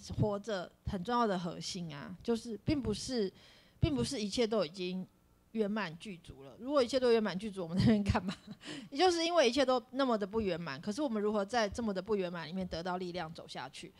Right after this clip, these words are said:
我们如何学会跟悲伤共存，而不是拒绝看见悲伤？”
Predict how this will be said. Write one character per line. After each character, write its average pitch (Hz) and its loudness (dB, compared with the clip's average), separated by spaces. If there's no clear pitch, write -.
我 - -8
们 247 2
如 254 -2
何 262 4
学 196 0
会 220 2
跟 202 -2
悲 185 -2
伤 185 0
共 175 -4
存， - -10
而 - -6
不 180 -8
是 208 -4
拒 208 -8
绝 160 -10
看 160 -10
见 160 -8
悲 113 -10
伤？” - -14